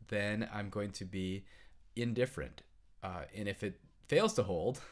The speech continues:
<laughs> if the sign is greater, then I'm gonna shade towards using more heads. Okay, so I'm gonna calculate to find the point of equality. And so this is just a bunch of arithmetic. This is gonna be one times one is minus one.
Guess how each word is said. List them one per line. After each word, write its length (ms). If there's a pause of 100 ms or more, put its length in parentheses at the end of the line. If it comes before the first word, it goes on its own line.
(120)
<laughs> 160
if 120
the 80
sign 300
is 120
greater, 380
then 160
I'm 140
gonna 260 (340)
shade 320
towards 280
using 260
more 220
heads. 380 (760)
Okay, 300
so 160
I'm 80
gonna 120
calculate 580
to 60
find 320
the 60
point 260
of 120
equality. 640 (760)
And 200
so 180
this 180
is 100
just 200
a 60
bunch 260
of 140
arithmetic. 460
This 100
is 80
gonna 100
be 80
one 320
times 240
one 180
is 120
minus 260
one. 320